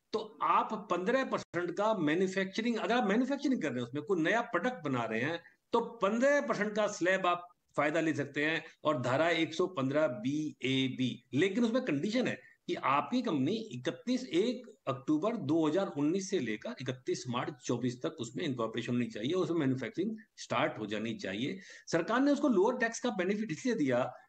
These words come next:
कि आप एक बार बेनिफिट टैक्स दे दीजिए, क्योंकि आपका डिविडेंड फिर दोबारा टैक्सेबल होता है।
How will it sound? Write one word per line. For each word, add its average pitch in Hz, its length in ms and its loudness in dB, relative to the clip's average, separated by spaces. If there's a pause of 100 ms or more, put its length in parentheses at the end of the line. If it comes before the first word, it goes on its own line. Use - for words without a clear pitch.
(120)
कि 196 80 -2 (160)
आप 180 280 2
एक 185 160 2
बार 240 120 2
बेनिफिट 185 460 2
टैक्स 170 200 0
दे 127 140 -2
दीजिए, 143 460 0 (260)
क्योंकि 247 300 0
आपका 196 480 2
डिविडेंड 185 500 2
फिर 254 180 2
दोबारा 247 240 2
टैक्सेबल 180 440 0
होता 127 220 0
है। - 240 -8